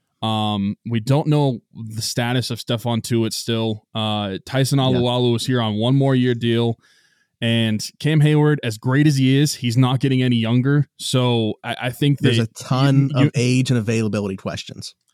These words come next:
Speaker 1: Yeah, so you might not be looking at round one or even round two, but I do think at some point in this draft,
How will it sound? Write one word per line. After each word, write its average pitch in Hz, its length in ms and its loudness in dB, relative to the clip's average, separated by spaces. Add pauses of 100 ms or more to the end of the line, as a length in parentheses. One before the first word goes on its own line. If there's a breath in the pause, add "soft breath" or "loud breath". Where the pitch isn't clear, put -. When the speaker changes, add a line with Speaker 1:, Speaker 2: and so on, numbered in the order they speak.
(300)
Speaker 1:
Yeah, 120 280 -2
so - 180 -2
you 135 160 6
might 135 320 2
not 175 240 0 (220)
be 131 160 2
looking 123 480 0
at 107 100 -8
round 107 320 -4
one 123 460 0
or 113 120 0
even 120 280 4
round 110 240 -2
two, 131 280 2
but 123 140 0
I 110 80 0
do 131 340 4
think 131 360 0
at - 80 -12
some 131 340 -2
point 135 240 -2
in 131 120 2
this 127 180 0
draft, 123 480 -2